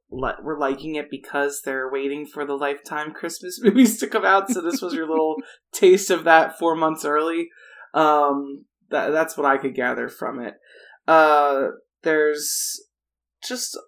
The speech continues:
Speaker 1: a lot of quirky writing. Um, I don't know <laughs> really where to begin.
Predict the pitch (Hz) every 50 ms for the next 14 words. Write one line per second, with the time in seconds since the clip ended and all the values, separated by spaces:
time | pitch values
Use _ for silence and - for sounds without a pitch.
0 | _ - 156 160 151 147 147 147 143 143 143 147 147 - - - 123 135 135 135
1 | 131 123 123 123 - - - - - - _ _ _ _ _ _ _ _ _ _
2 | _ - - - - 143 147 156 156 160 160 - - - 160 156 147 147 147 139
3 | 139 139 135 131 127 123 123 120 120 113 98 85 - - - _ _ _ _ _
4 | _ _ _ _ _ - - 135 139 139 139 143 165 185 185 226 233 233 226 240
5 | 247 254 262 269 - _ _ _ _ _ _ _ _ _ _ - - 160 156 151
6 | 151 147 147 147 147 147 143 143 147 156 151 _ _ _ _ _ - - _ _
7 | _ _ _ _ _ _ _ _ _ _ _ _ _ _ - - - - - -
8 | 151 170 - 208 240 - - - 220 220 185 208 - 196 247 202 240 226 190 196
9 | 180 170 165 160 - 147 139 - 147 151 165 160 151 - -